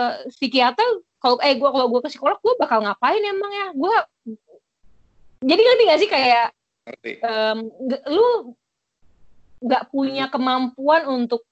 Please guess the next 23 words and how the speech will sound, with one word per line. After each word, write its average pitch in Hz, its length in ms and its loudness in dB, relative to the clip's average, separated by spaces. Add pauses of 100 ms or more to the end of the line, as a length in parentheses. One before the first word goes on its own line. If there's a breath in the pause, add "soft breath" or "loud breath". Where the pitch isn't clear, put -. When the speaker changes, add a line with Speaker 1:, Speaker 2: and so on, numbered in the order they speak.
(340)
Speaker 1:
lu 247 260 2
aware 240 480 2
bahwa 220 460 0
lu 311 180 -2 (400)
punya 233 280 -2
masalah 226 520 0 (320)
gitu 185 240 -12
loh. 170 140 -12 (1700)
Speaker 2:
Betul, 101 400 -10 (340)
betul. - 400 -18 (840)
Speaker 1:
Nah, 262 160 0
makanya 277 480 2
Speaker 2:
Kar- - 100 -8
Speaker 1:
sekali 262 200 0
lagi 254 240 0
kayak 254 260 2
lu, 277 100 -8 (380)
lu 302 140 -2
harus 247 500 2 (480 soft breath)
berani, 233 720 2 (580)
berani 220 760 0
kayak 202 460 -2
mecahin 214 680 0